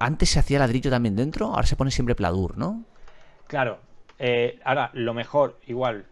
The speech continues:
Speaker 2: yo esta discusión también la he tenido con, <laughs> con gente, ¿no? El tema del pladur ven-, versus el ladrillo, ¿no? Ah, hoy día, yo diría, yo tengo, yo a lo mejor, eh, un poco sesgado mi percepción, pero yo diría que más del ochenta por ciento de, de las particiones interiores se hacen en pladur,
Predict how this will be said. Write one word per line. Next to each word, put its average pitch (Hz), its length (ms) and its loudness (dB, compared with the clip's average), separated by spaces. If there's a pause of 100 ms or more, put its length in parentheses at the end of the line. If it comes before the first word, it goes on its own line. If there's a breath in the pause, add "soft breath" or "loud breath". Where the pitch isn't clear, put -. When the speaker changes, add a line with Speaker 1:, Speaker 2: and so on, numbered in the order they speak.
Speaker 2:
yo 123 220 -2
esta 127 200 0
discusión 127 360 -6
también 120 160 -2
la 120 40 -2
he 113 140 -4
tenido 117 340 -4
con, 107 720 -8 (220 loud breath)
<laughs> - 220 -20
con - 200 0
gente, 127 400 0
¿no? 139 160 -8 (320 loud breath)
El 107 140 -4
tema 127 300 0
del 110 460 -2
pladur 120 360 0
ven-, 135 220 -6 (220)
versus 123 760 -4
el 107 220 -8
ladrillo, 98 420 -6
¿no? 131 160 -14 (1700 soft breath)
Ah, 143 260 -4
hoy 170 180 4
día, 208 360 2 (680)
yo 117 140 -4
diría, 123 600 0
yo 110 140 -10
tengo, 127 280 -6
yo 123 280 4
a 113 60 4
lo 107 60 0
mejor, 123 300 -4
eh, 107 600 -6
un 107 100 -16
poco 107 200 -10
sesgado 104 840 -6
mi 107 240 -14
percepción, 123 520 -8
pero 120 840 -2
yo 110 120 -6
diría 127 260 -2
que 120 120 -4
más 113 180 -6
del 120 100 -6
ochenta 117 280 -8
por 110 140 -8
ciento 117 400 -8
de, 101 600 -8
de 101 80 -14
las 101 120 -10
particiones 110 440 -8
interiores 107 360 -8
se 120 60 -16
hacen 117 160 -14
en 104 100 -14
pladur, 90 280 -16